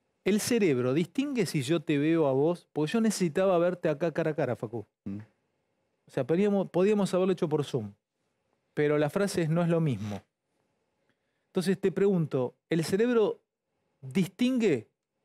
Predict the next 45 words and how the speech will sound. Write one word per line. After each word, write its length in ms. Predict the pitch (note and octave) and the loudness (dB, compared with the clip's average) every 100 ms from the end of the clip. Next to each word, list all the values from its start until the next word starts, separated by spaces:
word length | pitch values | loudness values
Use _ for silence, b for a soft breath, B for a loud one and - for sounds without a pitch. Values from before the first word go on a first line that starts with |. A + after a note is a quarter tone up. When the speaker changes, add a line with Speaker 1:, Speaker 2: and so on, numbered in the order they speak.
| _ | _
Speaker 1:
si 160 | - E3 | -2 0
me 120 | D#3+ | 0
estoy 200 | D3 F#3 | 0 0
viendo 320 | F3+ F#3 F3 | 2 2 0
con 240 | C#3+ D3+ D3 | 0 -2 0
vos 280 | E3 E3+ - | 0 0 -4
a 100 | C#3+ | -4
través 240 | C#3 D#3 D#3+ | -2 0 0
de 40 | |
una 180 | D#3+ C#3 | 0 0
pantalla? 460 | C#3 C#3 E3 D#3 D#3 | -2 -2 -2 0 -2
O 40 | |
sea, 260 | - D3+ - | 0 -2 0
el, 260 | D3+ D3+ D3 | 0 0 0
el, 320 | D3+ D3 C#3+ b b b _ | 0 2 0 b b b _
lo 140 | D#3 | -2
que 60 | F3 | 2
vos 120 | A3+ | 2
me 60 | A3 | 0
estás 180 | G#3+ | 0
diciendo, 400 | F#3 E3+ E3+ D3+ | 0 0 0 0
el 100 | D3+ | 2
alimento 760 | E3 E3+ F3+ G3 A3 G#3+ G3 E3+ | 4 4 4 4 4 0 2 0
esencial 720 | C#3+ D#3+ D#3+ D3+ F#3 F3+ F#3 | 0 -2 -2 -2 0 0 0
para 280 | D#3 C#3+ C3+ | 0 0 0
la 100 | C3 | -2
socialización 720 | - C#3 C#3+ C3 C#3 C#3+ E3+ | -4 -2 -2 0 -2 -2 0
del 140 | D3+ | 2
hombre, 420 | C#3+ C3 B2 A#2+ | 2 0 -2 0
el, 120 | B2 C3 | 0 0
el 160 | D3 D3 | 0 2
verte, 540 | D#3+ B2+ A#2 A#2 G#2 - _ _ | 2 0 -2 -4 -6 -10 _ _
¿alcanza 640 | - E3+ F3 A3+ A#3+ A#3+ F3+ | -2 0 0 0 0 0 -2
con 160 | C#3+ D#3+ | 0 0
un 120 | E3+ | 0
cumpleaños 520 | E3+ C#3+ D#3 D#3 C#3+ | -2 0 0 0 -2
por 220 | - B2 | -2 -4
Zoom? 360 | - D#3+ F#3 F#3 _ - | -2 0 0 -2 _ -4
Ya 160 | E3+ | -2
sé 180 | D#3 E3 | 0 -2
que 240 | C#3 C3 - | 0 -4 -2
al 140 | C#3 | -2
menos 280 | D#3+ F3+ D#3+ | 0 0 2
no 220 | E3 F#3 | 2 0
tenerlo, 580 | F3+ F3+ F#3 F#3 G3 G#3 | 0 0 2 4 2 2